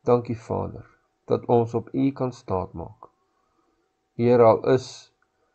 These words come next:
daar nie petrol in die kar nie. Hemelse Vader, al is daar nie geld vir krag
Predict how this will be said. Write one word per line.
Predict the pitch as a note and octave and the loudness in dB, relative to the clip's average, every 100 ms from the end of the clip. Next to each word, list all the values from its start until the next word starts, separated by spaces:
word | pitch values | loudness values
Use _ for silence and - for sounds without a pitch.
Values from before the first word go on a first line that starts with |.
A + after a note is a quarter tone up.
| _ _ - | _ _ 2
daar | A#2 | 4
nie | B2 | 2
petrol | - C3 B2 A#2+ A2+ | 2 0 2 0 0
in | G#2+ | 0
die | A2 | -4
kar | G2+ F#2+ F#2 | -4 -6 -6
nie. | F2 F2+ _ _ _ _ _ _ _ _ _ _ _ - | -12 -16 _ _ _ _ _ _ _ _ _ _ _ -4
Hemelse | A#2+ A#2 B2 | -2 -2 -8
Vader, | - B2+ B2 A#2+ A#2 | 0 2 4 4 0
al | |
is | B2+ - | 0 0
daar | A#2 | 0
nie | A#2+ | 0
geld | - A#2 A2+ - | -4 -4 -4 -8
vir | A2+ | -6
krag | A#2 G#2+ - | -4 -4 -6